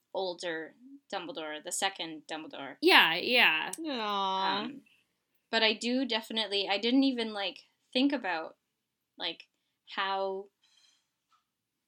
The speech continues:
Speaker 1: how, like, queer will this Dumbledore be?
Speaker 2: Yeah. Well,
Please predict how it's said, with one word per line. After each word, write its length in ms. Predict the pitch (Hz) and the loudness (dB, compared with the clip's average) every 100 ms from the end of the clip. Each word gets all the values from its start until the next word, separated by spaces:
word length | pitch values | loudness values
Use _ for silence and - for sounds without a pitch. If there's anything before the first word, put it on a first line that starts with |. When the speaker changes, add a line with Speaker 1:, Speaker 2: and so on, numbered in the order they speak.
| _ - | _ 0
Speaker 1:
how, 260 | 214 214 214 _ _ - | 0 0 -8 _ _ -8
like, 160 | 196 - | -8 -8
queer 360 | - 220 190 | -4 -2 -2
will 500 | 180 185 190 185 196 _ _ _ _ 175 | -2 -4 -2 -4 -6 _ _ _ _ -10
this 220 | 196 196 | -4 -2
Dumbledore 480 | 196 185 185 180 190 | -4 -6 -6 -6 -6
be? 300 | 208 214 - _ _ _ _ _ | -8 -8 -14 _ _ _ _ _
Speaker 2:
Yeah. 440 | 196 185 151 143 170 | 0 2 0 -4 -12
Well, 480 | - 233 240 233 180 | -2 4 4 4 -2